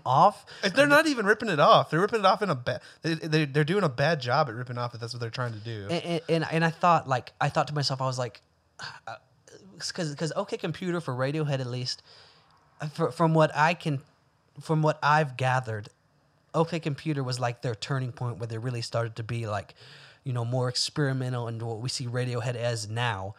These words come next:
Speaker 1: you know,
Speaker 2: Yeah.
Speaker 1: 'cause before they were doing sort of like, um, you know, I guess grungy sounding, just alternative
Speaker 2: Alternative
Speaker 1: rock.
Speaker 2: rock, kinda,
Speaker 1: Alternative
Speaker 2: yeah.
Speaker 1: rock, in, which is, which I like. But, uh, that was where they really started to be more experimental.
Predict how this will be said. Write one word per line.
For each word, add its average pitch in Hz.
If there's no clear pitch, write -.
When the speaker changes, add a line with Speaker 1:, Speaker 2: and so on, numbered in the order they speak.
Speaker 1:
you 127
know, 151
Speaker 2:
Yeah. 131
Speaker 1:
'cause 120
before 147
they 131
were 120
doing 117
sort 120
of 104
like, 104
um, 101
you 131
know, 110
I 120
guess 120
grungy 123
sounding, 110
just 160
alternative 170
Speaker 2:
Alternative 165
Speaker 1:
rock. 123
Speaker 2:
rock, 165
kinda, 160
Speaker 1:
Alternative 147
Speaker 2:
yeah. 123
Speaker 1:
rock, 120
in, 139
which 151
is, 117
which 139
I 123
like. 135
But, 135
uh, 113
that 135
was 143
where 131
they 123
really 131
started 120
to 120
be 120
more 117
experimental. 120